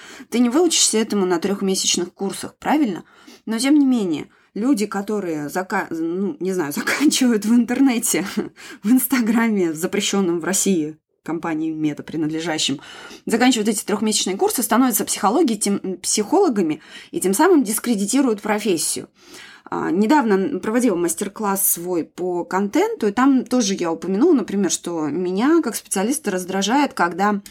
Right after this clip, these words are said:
в маркетинге очень сильно сужают, э, квалификацию. И, м,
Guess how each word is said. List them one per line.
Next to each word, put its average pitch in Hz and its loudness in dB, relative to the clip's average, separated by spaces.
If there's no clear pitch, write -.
в 170 -4
маркетинге 208 2
очень 202 2
сильно 262 4
сужают, 214 -2
э, 165 -8
квалификацию. 202 -2
И, 208 2
м, 165 -2